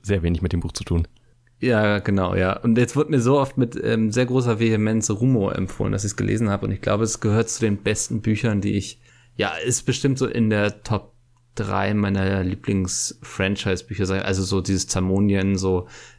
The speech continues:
Speaker 2: ähm, das, das ist einfach genial, was er da geschaffen hat. Und jetzt bin ich gerade bei Die Stadt der Bücher, glaube ich, dran.
Speaker 1: Die
Speaker 2: Heißt
Speaker 1: Stadt der
Speaker 2: das so?
Speaker 1: träumenden Bücher.
Speaker 2: Die Stadt der träumenden Bücher, genau. Da bin ich jetzt als dran und höre als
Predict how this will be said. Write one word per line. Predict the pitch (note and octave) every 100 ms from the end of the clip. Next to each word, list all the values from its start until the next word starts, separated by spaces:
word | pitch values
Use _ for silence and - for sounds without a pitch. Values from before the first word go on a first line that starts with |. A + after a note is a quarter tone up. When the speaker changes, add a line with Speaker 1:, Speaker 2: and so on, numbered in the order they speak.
| -
Speaker 2:
ähm, | - F#2 F2 E2+
das, | - F2
das | - E2+
ist | G2+ G2
einfach | F2+ F2 E2+ E2+ - -
genial, | F2 F2 E2+ F2
was | F#2
er | F#2+
da | F#2 F2+
geschaffen | F2+ F#2+ - F#2+
hat. | F#2
Und | F#2
jetzt | G#2 -
bin | -
ich | A#2+ -
gerade | G#2+ G#2 A2 G2+
bei | G#2 G2+ G2 G2+ - - _ _ _
Die | G#2
Stadt | - A2+
der | A2+
Bücher, | G2+ A2 G2
glaube | F2 F2 F2+
ich, | -
dran. | F#2 F2 F#2 G#2+ - _ _ _ -
Speaker 1:
Die |
Speaker 2:
Heißt | G#2+
Speaker 1:
Stadt | G#2+
der | -
Speaker 2:
das | -
so? |
Speaker 1:
träumenden | G2 F#2
Bücher. | F2+ E2+ E2 - _
Speaker 2:
Die | A2
Stadt | G2 G2
der | G2+
träumenden | - G2 F#2+
Bücher, | G2 F#2+
genau. | F#2 F2+ F2
Da | F#2
bin | F#2 F#2+
ich | F#2
jetzt | G2 -
als | F#2+ - -
dran | - A2 C3+
und | A#2+
höre | A#2+ C3+ B2+
als | A2+ -